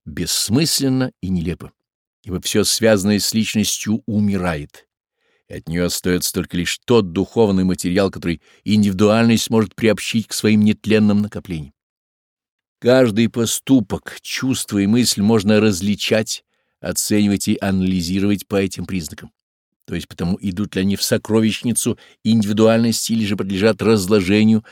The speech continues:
уничтожению и смерти вместе с физическим, астральным и ментальным трупами, оставляемыми каждый раз в обороте цикла каждой инкарнации. На Земле все три оболочки связаны вместе,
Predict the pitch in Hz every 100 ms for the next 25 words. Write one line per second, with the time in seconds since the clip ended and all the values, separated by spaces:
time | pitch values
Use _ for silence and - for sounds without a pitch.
0 | - - 101 92 101 90 104 104 104 -
1 | 104 107 101 92 98 104 - 101 - 113
2 | 101 82 113 110 - - 120 - - -
3 | 90 92 - 92 110 110 107 110 104 101
4 | 113 107 110 104 - 117 92 76 73 _
5 | _ _ _ _ 82 - 95 90 92 90
6 | 92 - 101 95 82 87 95 - - 101
7 | 95 95 95 - 90 - 98 98 82 92
8 | 78 92 87 85 71 65 - - _ _
9 | _ _ _ _ _ _ _ _ _ 92
10 | 95 98 123 135 180 202 - - 156 143
11 | 156 160 139 143 156 - - 143 - 131
12 | 143 120 127 127 107 104 110 - -